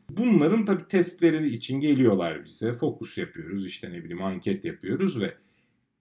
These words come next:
hep böyle şu tarafa gidiyor iş. Özellikle gençlerle yaptığımızda ben ona bayılıyorum. Ee, yaşlar çünkü baştan hemen şey yapabiliyorlar. "Ya ben şu tiplere hiç saygı duymam.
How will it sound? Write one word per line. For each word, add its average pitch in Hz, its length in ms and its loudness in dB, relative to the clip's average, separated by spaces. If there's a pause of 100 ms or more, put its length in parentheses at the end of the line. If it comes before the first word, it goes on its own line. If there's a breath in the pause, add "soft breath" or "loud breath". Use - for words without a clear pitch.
hep - 400 -4
böyle 160 280 6
şu - 240 -4
tarafa 107 380 2
gidiyor 85 320 -4
iş. - 460 -16 (880)
Özellikle 190 640 4
gençlerle 147 580 2
yaptığımızda 101 540 2
ben 120 60 -2
ona 123 320 -2
bayılıyorum. 104 580 0
Ee, 87 120 -18 (220)
yaşlar 127 460 -2
çünkü 131 340 -6
baştan 120 360 2
hemen 120 220 0
şey 113 220 -2
yapabiliyorlar. 98 600 -2
"Ya 92 160 -4
ben 92 100 -6 (180)
şu - 220 -6
tiplere 92 400 -6
hiç 101 180 -4
saygı 92 420 -4
duymam. 85 380 -6